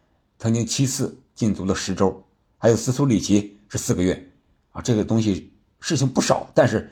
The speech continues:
他管理比较严，你发现之后马上就会带来相应的非常严肃的处罚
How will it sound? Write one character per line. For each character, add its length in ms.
他 100
管 220
理 80
比 100
较 140
严， 380
你 420
发 180
现 220
之 80
后 380
马 220
上 400
就 140
会 280
带 160
来 120
相 380
应 160
的 100
非 160
常 160
严 240
肃 120
的 100
处 140
罚 220